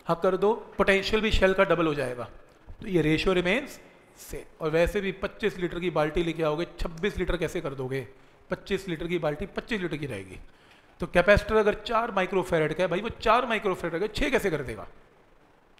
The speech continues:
तो capacitance किसी भी device की constant है। capacitance वर्ड कहाँ से आ रहा है? कैपेसिटी से। कैपेसिटी, capacitance एक ही बात है। तो ये कांस्टेंट है, स्केलर क्वांटिटी है। तो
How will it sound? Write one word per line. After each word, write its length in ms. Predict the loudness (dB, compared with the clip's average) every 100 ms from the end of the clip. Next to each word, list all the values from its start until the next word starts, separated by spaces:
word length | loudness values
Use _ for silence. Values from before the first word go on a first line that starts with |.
| -20 -20 -16 -10
तो 60 |
capacitance 560 | 0 6 6 6 -2 -2
किसी 240 | -4 -2
भी 100 | 0
device 340 | 0 0 0 -2
की 240 | -2 -2 -4 -20 -14 -10
constant 480 | -8 -6 -6 0
है। 280 | 0 -2 -8 -20 -20 _ -2
capacitance 540 | 2 0 2 -2 0
वर्ड 180 | 0 0
कहाँ 240 | -2 -2
से 140 | -2 -2
आ 100 | 0
रहा 120 | -2
है? 100 | -2
कैपेसिटी 440 | -2 6 6 6 -4
से। 260 | -8 -12 -20 -20 _ _ _ _ -8
कैपेसिटी, 520 | 0 2 2 2 -4 -6 -6
capacitance 520 | 0 0 0 -6 -6
एक 120 | -6
ही 100 | -4
बात 240 | -6 -2 -4
है। 100 | -4 -14 -20 -20 -20 _ -20 -14 -4
तो 80 | 0
ये 400 | 4 4 2 -6
कांस्टेंट 460 | -8 -6 -6 -2 0
है, 300 | 0 -6 -20 -20 -14
स्केलर 400 | 2 2 4 0
क्वांटिटी 500 | -6 -6 -4 0 0
है। 120 | 0 -4 -18 -20 -20 -20 -20 _ -2
तो 400 | 0 0 -4